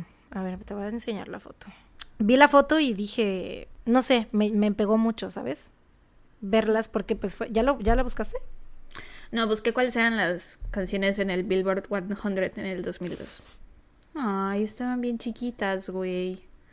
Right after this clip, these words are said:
Speaker 1: Ujú.
Speaker 2: Eran unas niñas.
Speaker 1: Ujú.
Speaker 2: Oh,
Speaker 1: Y es que,
Speaker 2: estaban bien chiquititas.
Speaker 1: güey, dices, eh, sabiendo lo que pasó, güey, ves esta foto y dices,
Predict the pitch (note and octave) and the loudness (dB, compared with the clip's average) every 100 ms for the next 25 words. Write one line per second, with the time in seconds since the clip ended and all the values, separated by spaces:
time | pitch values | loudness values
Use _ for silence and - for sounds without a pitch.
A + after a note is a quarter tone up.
0 | - G#3 G3 F#3+ C4 C#4 C#4 C4 C4 C4 | -8 -2 -2 0 0 2 2 0 0 0
1 | B3+ A#3 A#3 A3+ G#3 F3+ F3+ F3+ - - | 0 0 2 2 0 0 -2 -6 -12 -4
2 | G#3 G3 A3+ A3+ A#3+ B3+ G#3 F#3 F3+ F3+ | 0 0 2 4 4 2 0 -2 -6 -4
3 | - - - - A#3+ A#3+ - D4+ A#3+ A#3 | 0 0 -2 4 6 6 6 4 4 2
4 | A3+ - G#3+ G#3 G#3 G3 A3+ A#3+ A#3 A3 | -6 -8 -8 -8 -6 0 6 6 6 2
5 | F#3+ A3+ A3 B3+ B3 - - _ - - | 0 0 2 2 2 -4 -12 _ -10 -4
6 | A#3 - _ - - - - A#3 A#3+ B3 | -4 -6 _ -20 -8 0 2 4 4 6
7 | C4+ C#4+ D4+ D4 G#3+ - F3 - G#3 A3+ | 6 6 6 4 0 -2 -4 -2 0 4
8 | C4+ D4 A#3 A3+ B3 - - A3+ A3 A#3+ | 6 6 4 2 -2 -4 0 0 2 2
9 | A3+ G#3+ A3 G3 | 2 2 0 -2